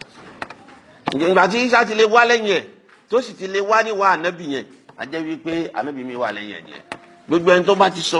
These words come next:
wípé Isa ń padà bọ̀, kó yá gbà pé Ànábì mi wà lẹ́yìn Ànábì sallallahu alaihi wasallam. Ẹ wọ̀rọ̀ burúkú. Ìyẹn náà mo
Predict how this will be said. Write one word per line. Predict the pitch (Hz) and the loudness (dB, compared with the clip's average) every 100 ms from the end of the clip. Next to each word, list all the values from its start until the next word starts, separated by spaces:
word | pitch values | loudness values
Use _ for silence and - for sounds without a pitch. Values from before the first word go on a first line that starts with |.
| 175 | -2
wípé | 185 185 202 190 | -4 -2 0 0
Isa | 185 185 | 2 2
ń | 165 | 4
padà | 151 139 | 2 2
bọ̀, | 160 131 | 2 0
kó | 156 | 0
yá | 151 | 0
gbà | 123 113 | 0 -2
pé | 147 | -2
Ànábì | 139 127 123 | -2 -4 -6
mi | |
wà | 123 113 | -4 -4
lẹ́yìn | 104 95 | -4 -8
Ànábì | 92 90 82 | -12 -14 -18
sallallahu | 73 69 62 | -16 -16 -18
alaihi | _ | _
wasallam. | _ _ _ _ - - - - - | _ _ _ _ -20 -20 -20 -20 -2
Ẹ | 131 | 2
wọ̀rọ̀ | 127 110 | 2 2
burúkú. | 117 127 139 131 - - - - _ - - _ _ - | -2 -6 -10 -16 -20 -20 -20 -20 _ -20 -20 _ _ -8
Ìyẹn | 107 131 | -2 0
náà | |
mo | 151 | 0